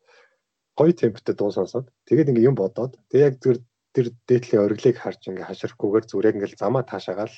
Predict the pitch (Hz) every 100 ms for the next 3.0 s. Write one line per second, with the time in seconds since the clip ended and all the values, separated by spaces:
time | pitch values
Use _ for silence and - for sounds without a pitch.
0 | _ 98 92 92 98 95 92 90 90 90
1 | 92 90 90 90 90 90 104 92 90 -
2 | 98 - 98 92 92 95 92 - - -